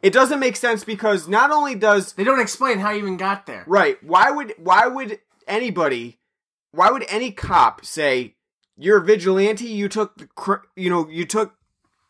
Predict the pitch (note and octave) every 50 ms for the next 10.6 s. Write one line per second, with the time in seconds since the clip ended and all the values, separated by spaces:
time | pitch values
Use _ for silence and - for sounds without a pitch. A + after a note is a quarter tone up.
0 | _ _ _ _ _ _ - E3 E3 E3 F#3 F3+ F#3 - - F#3+ G#3 G#3+ G#3 G3
1 | - F#3+ E3+ F3 F3+ G3 G#3 G#3+ G#3 G#3 G#3+ G#3+ A3 A3 A3+ G#3+ - - G#3 G3
2 | - G3+ G3+ G3 - - F#3+ G3 G3+ A3 A3+ A#3 A#3 G3+ - _ _ - - -
3 | _ - _ - G3+ A3 A3 A3+ A3+ G#3+ G#3+ B3 D4 C#4+ - - - C4+ - -
4 | G#3 G3+ F3+ E3 D#3 C#3+ B2+ A2+ G#2+ A#2 C#3+ D#3 D#3+ C#3 D3 C#3 - - C3+ G#2+
5 | D3 C#3+ C3+ C3 - - B2+ A2 B2+ A#2+ A2+ G#2+ G#2+ G2 A2 B2 D#3+ A3+ C#4 C4+
6 | C4+ D4 B3 B3 B3+ A#3+ A3 G#3+ F3+ - - - G#3+ A#3 B3+ A3+ E3 A#2+ F#2 -
7 | - _ _ _ _ _ _ _ _ _ _ _ _ _ _ D3 A3 - - -
8 | - B3 C#4 - - F3+ G3+ A3 B3+ D4 D4 C#4+ A3+ - - G#3+ F#3 C#3 G#2 E2+
9 | - - _ _ _ _ _ _ _ _ _ - - - _ _ _ _ _ _
10 | _ _ _ _ _ _ - - G3+ F#3+ - -